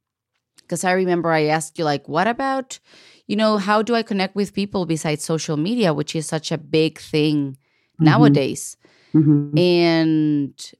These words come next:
Speaker 1: you told me about grassroots approach and
Speaker 2: Yeah.
Speaker 1: community.
Speaker 2: Most, most people really struggle with this, right? 'Cause here's what they hear when they hear onlyness, and,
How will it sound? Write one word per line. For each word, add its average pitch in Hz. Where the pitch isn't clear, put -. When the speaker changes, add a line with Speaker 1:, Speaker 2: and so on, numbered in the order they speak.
Speaker 1:
you 165
told 160
me 160
about 143
grassroots 160
approach -
and 139
Speaker 2:
Yeah. 147
Speaker 1:
community. 156
Speaker 2:
Most, 285
most 254
people 359
really 220
struggle 208
with 160
this, 143
right? 160
'Cause 156
here's 247
what -
they 202
hear 170
when 156
they 143
hear 143
onlyness, 143
and, 147